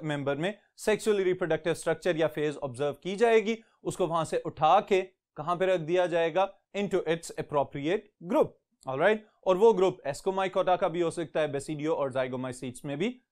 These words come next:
रखे जा सकते हैं। फिर उसके बाद स्टूडेंट्स एक और चीज, चूंकि अब हमारे पास बहुत ज्यादा एडवांस स्टडीज और टेक्नोलॉजी दोनों चीजें इस्तेमाल हो रही हैं, तो ये भी देखा गया है कि कुछ ऐसे मेंबर्स के जिनके अंदर कोई भी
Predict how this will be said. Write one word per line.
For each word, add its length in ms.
रखे 240
जा 180
सकते 280
हैं। 100
फिर 100
उसके 180
बाद 180
स्टूडेंट्स 480
एक 200
और 260
चीज, 280
चूंकि 200
अब 300
हमारे 260
पास 340
बहुत 220
ज्यादा 360
एडवांस 600
स्टडीज 540
और 200
टेक्नोलॉजी 760
दोनों 240
चीजें 280
इस्तेमाल 400
हो 120
रही 140
हैं, 160
तो 80
ये 240
भी 140
देखा 320
गया 260
है 180
कि 340
कुछ 340
ऐसे 320
मेंबर्स 500
के 100
जिनके 320
अंदर 340
कोई 380
भी 480